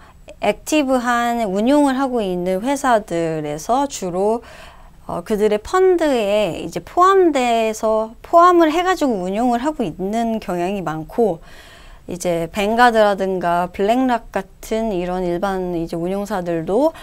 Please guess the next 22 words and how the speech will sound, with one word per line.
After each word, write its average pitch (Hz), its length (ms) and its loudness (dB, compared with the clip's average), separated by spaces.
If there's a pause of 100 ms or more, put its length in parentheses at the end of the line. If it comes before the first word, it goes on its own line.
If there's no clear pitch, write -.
(160)
펀드에 277 520 0
포함을 254 800 -4
시켜놓고 208 640 -8
있는 170 340 -4
기업들이다, 165 960 -8 (600)
이렇게 202 220 -12
좀 190 160 -12
보시면 180 680 -6
될 185 160 -14
것 185 140 -8
같습니다. 160 680 -8 (360)
그래서 - 180 -6
스케줄 392 420 2
간단히 269 800 0
남은 247 560 6
이천이십일년도에 226 1000 -2
상장될 269 540 -2
기업들 202 500 -2
조금 208 520 -6
제가 180 200 -6
정리를 185 440 -6
해봤는데, 208 760 -4